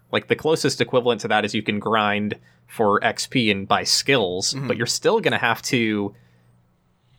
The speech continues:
Speaker 1: beat the opponent. Like, there's really no,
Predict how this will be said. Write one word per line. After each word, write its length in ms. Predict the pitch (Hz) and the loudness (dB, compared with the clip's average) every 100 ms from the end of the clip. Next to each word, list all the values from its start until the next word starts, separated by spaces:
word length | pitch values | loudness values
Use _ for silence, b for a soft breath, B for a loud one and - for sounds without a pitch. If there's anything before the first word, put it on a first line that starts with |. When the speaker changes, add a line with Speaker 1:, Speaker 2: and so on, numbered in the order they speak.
| _ | _
Speaker 1:
beat 320 | - 151 175 - - | 0 2 0 -6 -2
the 160 | 143 | 0
opponent. 420 | 139 143 151 90 | 2 2 2 0
Like, 180 | - 107 | 0 0
there's 180 | 143 131 | 0 -2
really 260 | 131 170 156 | -2 -2 0
no, 720 | 127 123 135 131 131 131 | 0 2 2 2 0 0